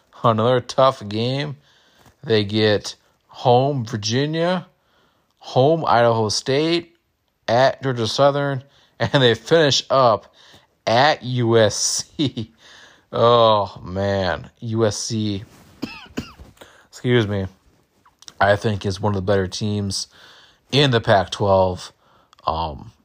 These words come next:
yeah, tough game, but B Y U, you know, hey, we'll talk next week. They get past, um, Boise State, or, yeah, pa-, past Boise State here, you know. You know, they get through that gauntlet of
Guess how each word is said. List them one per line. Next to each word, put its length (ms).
yeah, 300
tough 420
game, 240
but 80
B 180
Y 180
U, 420
you 100
know, 160
hey, 460
we'll 200
talk 420
next 280
week. 300
They 160
get 300
past, 580
um, 520
Boise 420
State, 440
or, 220
yeah, 220
pa-, 300
past 560
Boise 260
State 320
here, 420
you 140
know. 380
You 80
know, 120
they 160
get 180
through 180
that 100
gauntlet 460
of 340